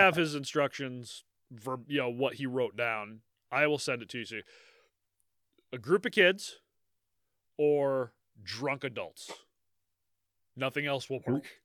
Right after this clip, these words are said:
Speaker 1: It's gotta be a group of kids or drunk
Speaker 2: Cool.
Speaker 1: adults. Sober adults aren't gonna be as fun. Um, but
Speaker 2: Yeah.
Speaker 1: man, it's, it's a laugh fucking riot. We actually,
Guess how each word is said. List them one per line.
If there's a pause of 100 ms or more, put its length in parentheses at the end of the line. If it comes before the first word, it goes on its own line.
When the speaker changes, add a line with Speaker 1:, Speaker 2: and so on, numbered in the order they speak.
(400)
Speaker 1:
It's
gotta
be
a
group
of
kids
or
drunk
Speaker 2:
Cool.
Speaker 1:
adults. (180)
Sober
adults
aren't
gonna
be
as
fun. (600)
Um, (380)
but
Speaker 2:
Yeah.
Speaker 1:
man,
it's, (1120)
it's
a
laugh
fucking
riot.
We
actually,